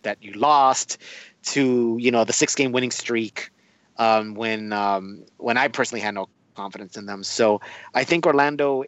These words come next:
is, um, I don't wanna say a team to watch as far as on the field as much as they are team to watch,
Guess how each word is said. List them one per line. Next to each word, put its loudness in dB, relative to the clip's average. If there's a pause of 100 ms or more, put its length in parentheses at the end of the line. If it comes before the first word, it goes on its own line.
is, -4
um, -6 (320)
I 4
don't 4
wanna 4
say -2
a -2
team -12
to -8
watch 0
as -10
far 0
as -2 (120)
on -8
the -12
field 2
as -4
much -4
as -4
they 2
are 2 (1400)
team 4
to 2
watch, 2